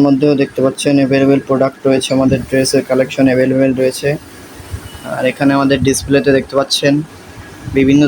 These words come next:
ধরনের কালেকশন রয়েছে আমাদের কাছে। এখানে দেখতে পাচ্ছেন দারসানের ড্রেস রয়েছে, এখানে রয়েছে বিন আহমেদের আবিশা, এখানে রয়েছে নাসওয়া, এখানে রয়েছে তাওয়াক্কুলের হিরানুর, তো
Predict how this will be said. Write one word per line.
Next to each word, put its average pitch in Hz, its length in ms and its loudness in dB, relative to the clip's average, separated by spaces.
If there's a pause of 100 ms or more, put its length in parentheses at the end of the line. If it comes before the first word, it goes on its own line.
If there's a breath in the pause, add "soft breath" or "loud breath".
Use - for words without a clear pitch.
ধরনের 139 360 4
কালেকশন 131 440 -2
রয়েছে 135 260 -2
আমাদের 131 220 0
কাছে। 131 220 -4
এখানে 131 240 -4
দেখতে 123 260 -10
পাচ্ছেন 135 360 -4
দারসানের 127 540 -2 (720)
ড্রেস 135 260 0 (100)
রয়েছে, 131 340 -2 (300)
এখানে 127 280 -8
রয়েছে 131 280 0
বিন 127 240 0
আহমেদের 131 380 0 (200)
আবিশা, 131 360 -2 (960)
এখানে 131 200 0 (100)
রয়েছে 131 220 0
নাসওয়া, 131 480 2 (880)
এখানে 135 280 -6
রয়েছে 131 200 -4 (100)
তাওয়াক্কুলের 135 640 0
হিরানুর, 135 440 0 (2250)
তো 127 340 4